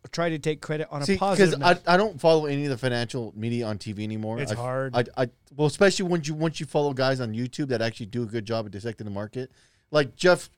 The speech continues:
Speaker 2: Jeff Snyder's a guy I always point back to. It probably does the best job, and he fucking said it's laughable that you're gonna use jobs you destroyed that are finally starting to come back as your reference of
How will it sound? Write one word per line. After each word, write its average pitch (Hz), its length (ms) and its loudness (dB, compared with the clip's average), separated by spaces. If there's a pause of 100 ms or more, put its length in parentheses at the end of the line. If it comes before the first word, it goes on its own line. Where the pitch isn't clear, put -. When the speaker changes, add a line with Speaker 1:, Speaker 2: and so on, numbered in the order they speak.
Speaker 2:
Jeff 175 220 4
Snyder's 147 340 0
a 117 40 -4
guy 120 120 2
I 120 40 4
always 117 240 0
point 123 260 -6
back 107 260 0
to. 98 240 -8 (260)
It 117 220 -14
probably 131 220 -2
does 123 180 0
the 107 80 -6
best 113 300 -2
job, 110 260 -2 (400)
and 127 160 -2
he 170 240 0
fucking 123 500 -2
said 131 180 -2
it's 101 200 -6
laughable 101 560 -2 (400)
that 127 160 0 (340)
you're 147 200 -2
gonna 202 140 0
use 151 640 -2 (440)
jobs 147 440 2
you 165 80 -6
destroyed 151 460 -4
that 135 100 0
are 117 40 -2
finally 135 280 -2
starting 127 240 -4
to 113 40 -6
come 117 200 -2
back 120 340 0
as 113 160 -4
your 110 80 -2
reference 127 520 -2
of 95 120 -4